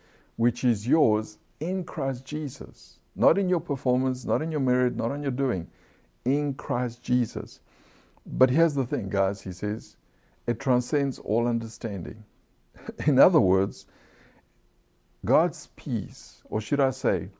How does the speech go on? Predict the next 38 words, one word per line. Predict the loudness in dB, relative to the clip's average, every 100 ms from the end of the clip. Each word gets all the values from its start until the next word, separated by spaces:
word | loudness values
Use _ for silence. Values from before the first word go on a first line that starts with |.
| _ _ _ _ _ _ _ -14 0
we | 6 8
are | 8
not | 8 6 6
meant | 2 2
to | -2
understand | -2 -2 -6 -8 -6 -4 -6 -8 -12 _ _ _ -4
God's | 0 0 -2
peace. | -12 -12 -12 -16 -20 -20 _ _ _ _ _ _ _ _ _ -6
You | 0
see, | 6
oftentimes | 8 8 2 -2 -2 -2 -4
people | -8 -4 0
are | -2
trying | 0 -4 -2
to | -2
understand | -4 -8 -10 -10 -6 -2
it | -2 -4 -8 -12 -8
before | -8 -4 -4 -2
they | -2 -4 -8 _ _
can | -6 -4
believe | -2 -2 -4 -4
it. | -8 _ _ _ -20 -6
They're | -4
trying | 0 0 2
to | 2
understand | 2 0 0 2 2 2
it | 0 0
before | -4 -2 0
they | 0
can | 0 -2 -4 -8 -16
step | -16 -10 -4
into | -2 -2 -2
it. | -6 -8 -18 -20 -14 -4
They're | -2
trying | 4 4 4
to | 4
understand | 2 0 0 0 2
it | 0